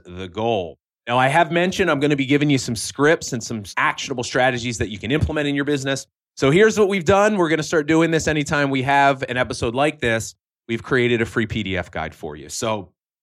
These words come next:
here's all you have to do to get it. We'll put this link in the show notes, but all you have to do is go to your virtual upline, your virtual upline dot com forward slash one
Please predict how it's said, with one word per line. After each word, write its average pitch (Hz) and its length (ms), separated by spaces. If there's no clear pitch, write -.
here's 113 160
all 123 180
you 123 100
have 123 160
to 120 100
do 113 140
to 113 60
get 92 200
it. - 100
We'll 101 140
put 110 240
this 117 200
link 113 300
in 107 160
the 95 60
show 135 240
notes, 190 360
but 104 100
all 127 140
you 147 80
have 151 140
to - 80
do 139 180
is 127 100
go 123 200
to 120 220
your 139 600
virtual 143 1080
upline, 123 1080
your 110 180
virtual 135 380
upline 120 300
dot 107 260
com 135 460
forward 208 600
slash 127 640
one 143 640